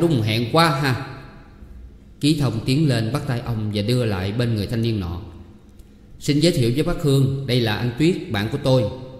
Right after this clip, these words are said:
bạn thân lắm. Anh Tuyết đã nghe tôi nói rất nhiều về bác." Ông Hương bắt tay Tuyết có hơi ngờ ngợ.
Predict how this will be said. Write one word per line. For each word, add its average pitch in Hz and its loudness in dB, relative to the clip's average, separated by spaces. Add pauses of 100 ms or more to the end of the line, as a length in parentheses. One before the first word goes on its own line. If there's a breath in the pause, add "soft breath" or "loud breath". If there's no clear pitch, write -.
bạn 95 -2
thân 127 0
lắm. 156 0 (640)
Anh 127 0
Tuyết 156 4
đã 143 2
nghe 131 4
tôi 131 0
nói 139 2
rất 175 -2
nhiều 104 2
về 101 -2
bác." 139 -2 (1000)
Ông 117 0
Hương 117 0
bắt 156 0
tay 113 -2
Tuyết 139 0 (180)
có 160 2
hơi 131 4
ngờ 101 0
ngợ. 92 -4